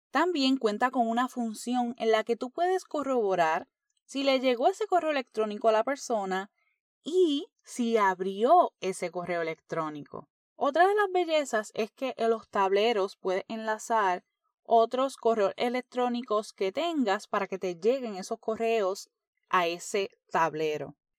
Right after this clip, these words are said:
En general, las funciones son las mismas de Gmail, lo único que va a cambiar cómo se ve ese dashboard parecido al de Trello, con otras funciones más avanzadas, pero es lo mismo.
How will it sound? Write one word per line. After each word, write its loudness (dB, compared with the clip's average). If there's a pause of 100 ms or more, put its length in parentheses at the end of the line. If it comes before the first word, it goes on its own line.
En -2
general, 2
las 4
funciones -6
son -4
las -6
mismas -2
de 2
Gmail, -4
lo 0
único -4
que -2
va 0
a -2
cambiar -2
cómo -6
se -4
ve -4
ese -6
dashboard 0
parecido -4
al 6
de 2
Trello, -2 (340)
con 0
otras 0
funciones -2
más -2
avanzadas, -2 (360)
pero 2
es -4
lo -4
mismo. -8